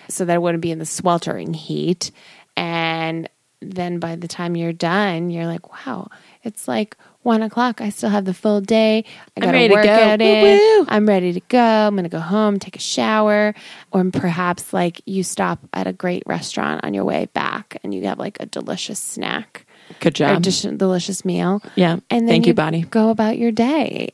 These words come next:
Speaker 1: and you feel so good. And then you're like, "Wow, that's secondary fun." I don't think it's fun initially, but I'm pleased.
Speaker 2: Oh, I see. Okay. All
Speaker 1: Yeah.
Speaker 2: right.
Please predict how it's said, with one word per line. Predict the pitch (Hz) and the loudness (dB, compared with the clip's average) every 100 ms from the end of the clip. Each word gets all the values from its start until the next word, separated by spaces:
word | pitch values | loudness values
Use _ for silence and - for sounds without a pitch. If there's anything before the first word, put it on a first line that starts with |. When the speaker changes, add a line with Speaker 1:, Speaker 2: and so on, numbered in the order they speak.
| - | -2
Speaker 1:
and | 220 | 0
you | 220 | 0
feel | 254 | -2
so | 226 - 233 226 | -4 0 2 2
good. | 254 240 65 - - | 2 0 0 -4 -8
And | - | -4
then | 214 | -2
you're | 214 220 | -2 -2
like, | 214 208 | -2 -4
"Wow, | 240 254 202 | -2 -2 -2
that's | 208 202 | -4 -8
secondary | - 214 220 208 196 196 | -10 -6 -2 -2 0 -2
fun." | 190 220 214 - 185 - - - - - | -2 0 0 0 -6 -10 -20 -20 -20 -2
I | |
don't | 196 196 | 2 2
think | 190 208 | 0 -2
it's | 196 - | -2 0
fun | 196 185 | 0 2
initially, | 175 185 196 - - - - - | 2 2 0 -4 -6 -8 -8 -4
but | 190 | -2
I'm | 185 | -2
pleased. | 180 - | -4 2
Speaker 2:
Oh, | 190 202 196 196 196 | 4 6 6 6 4
I | - 180 180 | 2 2 0
see. | - 170 - | -2 -4 0
Okay. | 165 156 151 147 165 - | 0 0 -2 -2 -6 2
All | 208 | 4
Speaker 1:
Yeah. | 175 | 4
Speaker 2:
right. | 165 | 2